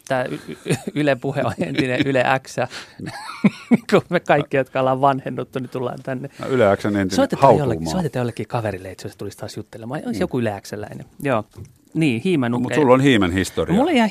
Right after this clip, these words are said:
Speaker 1: hirveä hiimen historia ole, mut siis, siis niin kun
Speaker 2: Voidaan puhua kuitenkin se kaikki,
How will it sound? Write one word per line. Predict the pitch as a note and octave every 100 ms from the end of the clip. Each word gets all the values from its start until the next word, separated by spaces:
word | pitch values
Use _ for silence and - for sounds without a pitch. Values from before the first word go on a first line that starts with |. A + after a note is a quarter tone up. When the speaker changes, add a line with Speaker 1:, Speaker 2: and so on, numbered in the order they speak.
| -
Speaker 1:
hirveä | C#4+ E3 C#3+ C#3+
hiimen | G3+ C3+ B2
historia | C3 C3 A#2+ B2+ C3
ole, | A2+
mut | B2+
siis, | C3+ B2+ - - - -
siis | D3 - - _ _ - - _ _ -
niin | D#3 C#3
kun | - C#3+ C#3 A#2+
Speaker 2:
Voidaan | C3 D3 D3
puhua | E3 D3+
kuitenkin | D3+ E3 A2+ F#2+
se | F#2
kaikki, | G2+ B2 A#2+ -